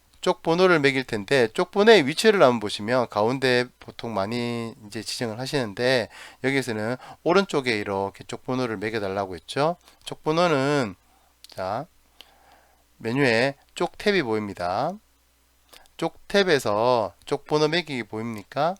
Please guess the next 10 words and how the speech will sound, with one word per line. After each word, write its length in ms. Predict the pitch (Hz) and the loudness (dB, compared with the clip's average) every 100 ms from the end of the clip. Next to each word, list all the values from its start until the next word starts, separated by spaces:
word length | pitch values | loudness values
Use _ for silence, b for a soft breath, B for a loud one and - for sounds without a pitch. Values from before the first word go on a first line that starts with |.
| _ _ _ | _ _ _
자, 120 | 101 | -10
이 100 | 90 | -10
쪽 220 | 87 123 - | -10 -14 -6
번호 200 | 131 123 | -4 -2
매기기를 540 | 139 127 104 101 135 | -2 -4 -8 -6 -6
클릭을 380 | - 113 110 101 | -6 -8 -6 -8
하시면 320 | 98 110 92 | -8 -10 -10
되고요. 680 | 110 107 87 87 101 147 214 _ _ _ | -10 -10 -10 -6 -4 -4 -6 _ _ _
클릭. 600 | - 87 87 85 104 156 190 _ _ _ - _ _ _ _ _ _ _ _ _ B B B B B B | -20 -16 -14 -10 -8 -8 -10 _ _ _ -20 _ _ _ _ _ _ _ _ _ B B B B B B
자, 200 | 107 | -6